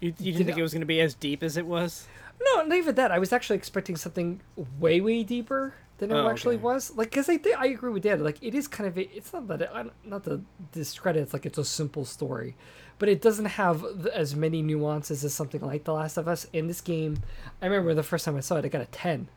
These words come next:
Speaker 2: on I G N, which The Last of Us also got. Not these games are similar, but I definitely came to this game on a wave of hype. Like, this game is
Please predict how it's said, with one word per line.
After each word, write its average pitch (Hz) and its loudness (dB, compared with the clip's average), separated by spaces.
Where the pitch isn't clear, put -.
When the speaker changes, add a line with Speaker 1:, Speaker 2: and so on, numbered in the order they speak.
Speaker 2:
on 147 -2
I 139 0
G 139 -2
N, 127 -8
which - -6
The 139 -4
Last 175 -2
of 170 -8
Us 151 -8
also - -8
got. 143 -12
Not 165 -4
these 151 -6
games 151 -2
are 135 -8
similar, 156 -6
but 196 0
I 208 4
definitely 277 2
came 220 0
to 190 0
this 156 -6
game 160 -2
on 170 0
a 151 2
wave 147 0
of 123 -8
hype. 151 -4
Like, 120 -12
this 190 0
game 147 0
is 127 -6